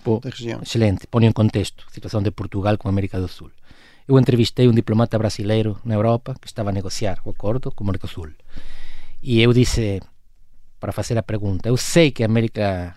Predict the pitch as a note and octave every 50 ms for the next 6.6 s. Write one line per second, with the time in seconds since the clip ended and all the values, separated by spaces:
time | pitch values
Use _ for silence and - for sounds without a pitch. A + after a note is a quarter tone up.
0 | - - - G#2+ G2+ - - B2+ B2+ B2 B2+ B2+ A#2 G#2 G#2 G2+ - G#2 A2 -
1 | - E3 F3 E3+ C#3+ A2+ A2 A2+ A#2+ B2+ C3 B2+ A#2 A2 G#2 - A#2+ G#2+ A2 A2+
2 | G#2 - A#2+ A2 G#2 G2+ G2+ G#2 G#2+ G#2+ A2+ A#2 C#3 D3 C#3+ B2+ B2 A#2+ A2 -
3 | - F#2 F2+ F2+ F2+ E2 - - - - - - - - A2 G#2+ A2 G#2 - G2
4 | - A#2 B2+ A#2+ G#2+ G2 E2+ - - - - - - - - - - - - _
5 | _ _ _ - - - D#3 C3 A#2+ B2 C3 D3 D3+ C#3 A#2 G2 - G#2 G2 G2
6 | F2+ F#2+ F#2+ F2+ F#2 F2+ F2 F2 D#2+ D2+ D2+ -